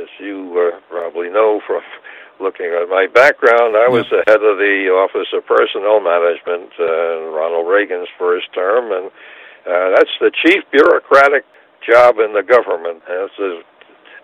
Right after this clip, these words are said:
Speaker 1: example of a professor learning about the bureaucracy <laughs> the hard way for four years. And it was clear to me, it just doesn't work. But don't take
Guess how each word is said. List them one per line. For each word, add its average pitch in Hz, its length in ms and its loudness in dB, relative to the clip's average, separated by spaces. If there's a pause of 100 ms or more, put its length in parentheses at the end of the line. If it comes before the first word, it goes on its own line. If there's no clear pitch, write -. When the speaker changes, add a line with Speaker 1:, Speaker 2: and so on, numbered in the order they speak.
(120)
Speaker 1:
example 107 600 0
of 82 80 0
a 80 140 0
professor 98 920 2 (200)
learning 110 320 0
about 92 360 2
the 95 100 -2
bureaucracy 92 800 0
<laughs> - 140 -2
the 90 140 0 (100)
hard 98 200 4
way 78 260 0
for 82 240 -6
four 90 280 0
years. 85 540 -4 (100)
And 165 140 2
it 226 80 4
was 208 160 0 (160)
clear 139 240 2
to - 140 -2
me, 123 260 2
it 143 220 2 (160)
just 98 240 0 (160)
doesn't 101 480 0
work. 117 320 2 (760)
But - 180 0
don't 233 340 2
take - 220 -4